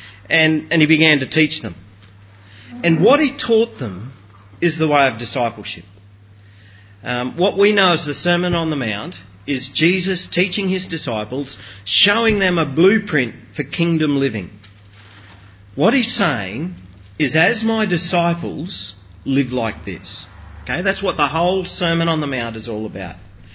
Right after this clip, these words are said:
And for four months now, um, I've spent twelve messages, um, teaching about the life of the,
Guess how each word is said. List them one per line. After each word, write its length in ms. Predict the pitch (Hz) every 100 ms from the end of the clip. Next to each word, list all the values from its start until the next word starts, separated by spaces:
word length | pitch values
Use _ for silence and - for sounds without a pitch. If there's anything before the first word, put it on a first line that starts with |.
| - - - -
And 160 | - 165
for 100 | 170
four 240 | - 240
months 320 | 220 208 214 147
now, 400 | 131 151 294 277 - -
um, 400 | 135 135 135 131
I've 240 | 143 139
spent 400 | - 160 143 139
twelve 440 | - 196 196 190 160
messages, 640 | 170 170 127 110 98 - - - - - -
um, 460 | 131 127 123 120 113
teaching 680 | - 156 - 160 156 151 -
about 520 | 110 127 123 127 -
the 80 | 131
life 440 | 127 131 139 139
of 100 | 123
the, 80 | 117